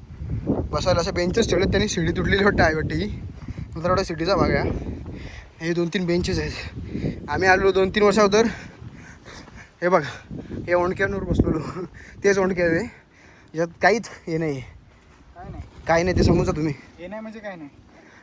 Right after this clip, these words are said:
Speaker 1: हेच ते ओंडके, त्याच्यावर आम्ही बसलो होतो.
Speaker 2: पण हे नाही म्हणजे काय नाही?
Speaker 1: बोल ना, आता बोल.
Speaker 2: अरे, हे नाही म्हणजे काय नाही असं?
Speaker 1: हो. काहीच दिसत नाही आम्हाला. पाच मिनटं बसतोय आम्ही इथे,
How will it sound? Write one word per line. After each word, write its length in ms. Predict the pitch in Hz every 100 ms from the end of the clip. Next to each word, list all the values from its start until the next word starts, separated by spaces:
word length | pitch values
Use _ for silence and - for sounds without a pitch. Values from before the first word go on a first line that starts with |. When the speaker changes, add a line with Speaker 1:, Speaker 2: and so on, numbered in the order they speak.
| -
Speaker 1:
हेच 180 | 190 196
ते 60 | 214
ओंडके, 200 | 208 208
त्याच्यावर 200 | 202 196
आम्ही 140 | 196
बसलो 240 | 180 185
होतो. 180 | 160 135 - - - - -
Speaker 2:
पण 60 | 165 160
हे 140 | 185
नाही 120 | 233
म्हणजे 200 | 262 247
काय 160 | 240 226
नाही? 200 | 156 - - 117 - - - - - - - - - -
Speaker 1:
बोल 160 | 147 180
ना, 80 | 165
आता 180 | 147 170
बोल. 200 | 208 233 - - - -
Speaker 2:
अरे, 160 | 156 196
हे 160 | 180
नाही 160 | 220 262
म्हणजे 200 | 247 254
काय 180 | 247 247
नाही 140 | 226
असं? 160 | 185 180 - - -
Speaker 1:
हो. 220 | - 123 113 104 - - - - - - - - - - - - -
काहीच 160 | 165 202
दिसत 200 | 190 196
नाही 140 | 190
आम्हाला. 280 | 175 175 202 - - - - - - -
पाच 200 | 180 185
मिनटं 200 | 233 254
बसतोय 280 | 247 - 262
आम्ही 180 | 254 240
इथे, 240 | 196 254